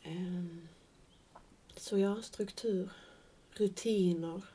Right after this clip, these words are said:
promenaderna, skogen, avslappning, meditation. Jag kan inte titta på T V längre.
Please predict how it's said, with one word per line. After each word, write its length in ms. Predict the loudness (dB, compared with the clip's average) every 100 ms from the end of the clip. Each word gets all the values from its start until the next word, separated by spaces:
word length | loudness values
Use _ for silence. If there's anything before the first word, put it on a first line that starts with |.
| -20 -20 -20 -20 -20 -20 -20 -20 -20 -20 -20 -20 -20 -20 -20 -20 -20 -20 -20 -20 -20
promenaderna, 1000 | -4 0 2 2 0 -2 -4 -4 -4 -10 -16 -20 -20 -20 -20 -20 -20 -20 -20 -20 -20 -20 -20 -20 -20 -20
skogen, 840 | -16 -4 2 2 2 -2 -4 -8 -10 -20 -20 -20 -20 -20 -20 -6
avslappning, 840 | -2 -2 -4 -8 -10 -12 -4 -2
meditation. 840 | 0 -2 -6 -10 -4 -2 -2 -4 -10 -20 -20 -20 -20 -20 -20 -20 -16
Jag 120 | -14
kan 260 | -6 -2 0
inte 200 | 0 -2
titta 240 | -6 -6
på 80 | -10
T 360 | -2 2 2 0
V 60 | -4
längre. 340 | -6 -8 -10